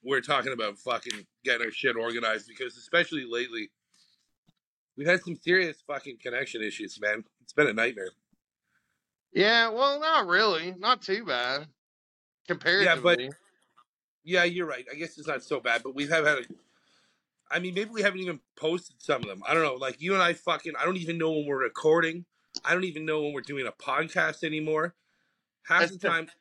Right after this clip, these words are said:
Speaker 1: I don't even know if I'm even talking to you or if I'm just fucked up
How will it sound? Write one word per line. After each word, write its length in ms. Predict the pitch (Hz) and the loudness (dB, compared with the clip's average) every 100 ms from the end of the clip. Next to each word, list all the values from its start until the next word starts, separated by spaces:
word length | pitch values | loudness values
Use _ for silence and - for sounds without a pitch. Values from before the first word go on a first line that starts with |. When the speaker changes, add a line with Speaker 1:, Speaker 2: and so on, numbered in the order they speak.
| 160 _ _ _ - | -16 _ _ _ -2
Speaker 1:
I 120 | 151 | 0
don't 140 | 220 | 0
even 220 | 190 165 160 | 0 -4 0
know 300 | 160 160 160 _ _ _ _ _ - | 0 -2 -8 _ _ _ _ _ -12
if 160 | 156 147 _ 139 | -12 -12 _ 0
I'm 160 | 160 | 2
even 220 | 160 147 | 0 -6
talking 540 | 120 143 139 135 185 170 | -8 -4 -2 -4 -6 -6
to 60 | |
you 240 | 170 180 180 | -2 0 2
or 60 | |
if 140 | 139 - | 0 -2
I'm 180 | 156 151 | -4 -6
just 200 | 139 - | -14 -18
fucked 420 | - 160 156 - | -2 -2 0 -2
up 160 | 156 | -2